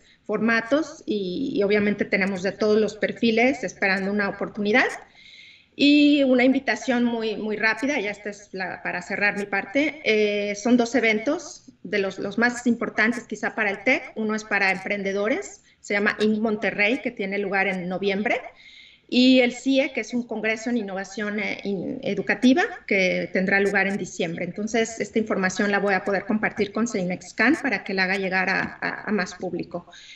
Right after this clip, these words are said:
Dejo la palabra, aquí están mis datos, y dejo la palabra al doctor Neil para que les dé una, una introducción muy rápida sobre todo el área de posgrado en el, en el tec.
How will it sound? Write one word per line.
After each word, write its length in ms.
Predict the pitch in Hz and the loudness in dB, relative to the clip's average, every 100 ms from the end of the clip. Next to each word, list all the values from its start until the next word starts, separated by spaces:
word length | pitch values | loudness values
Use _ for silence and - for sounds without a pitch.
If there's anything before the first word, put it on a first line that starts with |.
| - | -16
Dejo 380 | - 240 240 247 | 0 2 4 4
la 300 | 226 208 202 | 4 4 0
palabra, 680 | 214 202 214 214 226 240 262 | 0 2 2 2 2 0 -4
aquí 220 | - - 208 | -12 -12 -12
están 260 | - 208 | -8 -8
mis 180 | 185 175 | -8 -4
datos, 640 | 214 254 - 381 403 - _ - - _ - | -2 -2 -4 -10 -12 -20 _ -20 -20 _ 0
y 120 | 240 | 2
dejo 220 | 233 247 | 2 0
la 160 | 233 233 | -2 -2
palabra 340 | 214 220 226 | -2 0 -2
al 80 | 220 | -4
doctor 380 | 208 - 208 214 | -8 -6 -4 2
Neil 360 | 247 269 370 330 - | 4 4 2 -8 -6
para 200 | 202 185 | -4 -2
que 120 | 214 | -4
les 160 | 196 | -2
dé 100 | 202 | -4
una, 340 | 185 196 202 - | -2 -2 -4 -4
una 160 | 208 202 | -6 -6
introducción 560 | 196 208 185 - 208 | -4 -6 -6 -4 -2
muy 120 | 202 185 | 0 2
rápida 400 | 202 202 214 208 | 2 4 2 2
sobre 280 | 214 185 | -4 -6
todo 180 | 185 196 | -4 -2
el 60 | 190 | 0
área 240 | 190 190 | 0 -2
de 80 | 190 | -4
posgrado 560 | - 180 190 185 185 185 | -8 -6 0 0 0 -4
en 120 | 165 | -6
el, 200 | - 175 _ | -8 -14 _
en 120 | 190 | -4
el 160 | 180 - | -2 -4
tec. 300 | - - | -8 -8